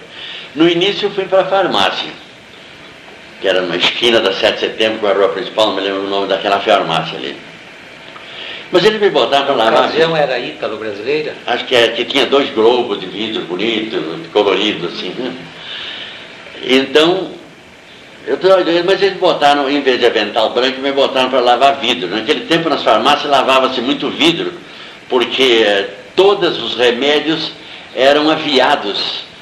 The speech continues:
Speaker 1: pelo farmacêutico, porque o farmacêutico naquele tempo era uma pessoa formada, que sa-, sabia,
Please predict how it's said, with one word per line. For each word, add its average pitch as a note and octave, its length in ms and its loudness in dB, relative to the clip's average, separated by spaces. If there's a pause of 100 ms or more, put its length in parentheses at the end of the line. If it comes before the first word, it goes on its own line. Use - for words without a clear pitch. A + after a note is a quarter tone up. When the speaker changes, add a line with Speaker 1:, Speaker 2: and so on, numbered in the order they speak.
(160)
Speaker 1:
pelo D3+ 220 4
farmacêutico, D3+ 640 0
porque A2+ 220 -8
o - 40 -2
farmacêutico C#3+ 640 2
naquele A2 220 -2
tempo D#3 240 0
era D#3+ 180 6
uma F#3 120 -2
pessoa D#3+ 360 0
formada, B2+ 580 0 (640)
que A#2+ 140 -2
sa-, G2 320 2 (140)
sabia, C3 1120 2